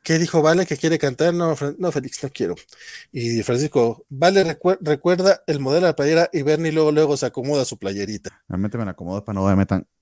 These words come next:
Speaker 1: Y es que dice que como no lleva tilde, es Talia, no Talía o Thalía. Pronunciación,
Speaker 2: Talia.
Speaker 1: Talia.
Speaker 2: Sí, gracias,
Speaker 1: Para mí,
Speaker 2: qué guapo.
Speaker 1: para mí, para mí es Talia al Ghul.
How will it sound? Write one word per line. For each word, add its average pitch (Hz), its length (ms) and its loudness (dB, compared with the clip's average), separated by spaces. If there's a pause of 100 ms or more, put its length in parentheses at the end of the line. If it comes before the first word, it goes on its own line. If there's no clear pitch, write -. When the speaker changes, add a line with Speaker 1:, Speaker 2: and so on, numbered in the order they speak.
(520)
Speaker 1:
Y 156 420 2
es 143 200 2
que - 80 2 (240)
dice 156 220 -6
que - 100 -20
como 131 200 -2
no 156 100 0
lleva 214 220 4
tilde, 214 380 2
es 151 300 2 (180)
Talia, 165 440 2 (380)
no 151 180 -2
Talía 208 720 2 (140)
o 123 220 -6
Thalía. 170 720 -2 (480)
Pronunciación, 131 680 -4 (300)
Speaker 2:
Talia. 135 260 6
Speaker 1:
Talia. 151 420 0 (760)
Speaker 2:
Sí, 220 320 -2 (320)
gracias, 104 220 -6
Speaker 1:
Para 170 160 0
mí, 233 80 -4
Speaker 2:
qué - 60 -2
guapo. - 200 -8
Speaker 1:
para 156 180 0
mí, 226 100 0 (180)
para 175 180 2
mí 254 100 -2
es 220 120 0
Talia 156 220 0
al 120 80 -6
Ghul. 80 180 -14